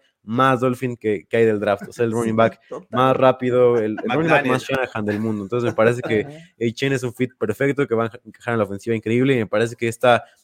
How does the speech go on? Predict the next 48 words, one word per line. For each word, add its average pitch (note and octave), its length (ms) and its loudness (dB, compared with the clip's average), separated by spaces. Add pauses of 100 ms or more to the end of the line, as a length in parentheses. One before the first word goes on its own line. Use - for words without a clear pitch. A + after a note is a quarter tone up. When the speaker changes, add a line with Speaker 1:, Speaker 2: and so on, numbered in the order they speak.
(240)
Speaker 1:
este D3 240 2
approach C3+ 460 4
de A2+ 180 -2
los A2 180 4
Dolphins A#2+ 480 -2
hacia G#2 480 0
la G#2 120 0
posición G#2+ 240 -8
de A#2+ 60 -2
running A#2+ 180 -2
back, A#2 240 4
me G2+ 80 -6
parece A2 220 -2
que - 80 -20
es - 40 -14
el A2+ 80 -6
mejor G#2+ 320 -4
que G#2 80 -8
puedes A2 300 -2
tener, B2 320 -2 (340)
y - 80 -10
la G#2+ 80 0
verdad A2 200 2
un A#2 80 0
aplauso G#2+ 380 0
a G#2 60 4
ellos G#2 160 -2
para, G2 360 -2
por G2+ 160 -8
tener G#2+ 180 -4
este G#2+ 140 -8
tipo G#2 180 -8
de G2 60 -2
running G#2 180 -4
backs G2+ 280 -4
rápidos, B2+ 460 0
efectivos, B2+ 560 -2 (300)
y G2 80 -20
que G2 100 -12
pueden A#2 240 0
generar G#2 220 -8
después G#2 240 -4
de F#2 40 -12
contacto G2 320 -6
como, F#2 380 -10
como F#2+ 220 -10
los F#2+ 100 -2
Dolphins. F2+ 400 -6